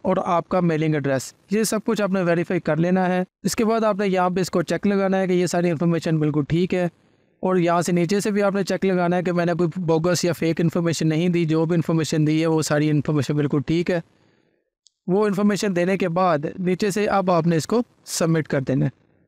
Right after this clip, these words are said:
और जैसे ही आप सबमिट करेंगे तो आपके दिए हुए मोबाइल नंबर पर एक ओटीपी, वन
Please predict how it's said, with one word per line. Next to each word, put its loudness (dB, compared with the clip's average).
और 0
जैसे 0
ही 2
आप 0
सबमिट -2
करेंगे 2
तो -2
आपके 0
दिए 2
हुए 0
मोबाइल 2
नंबर 2
पर -2
एक -2
ओटीपी, 0
वन 2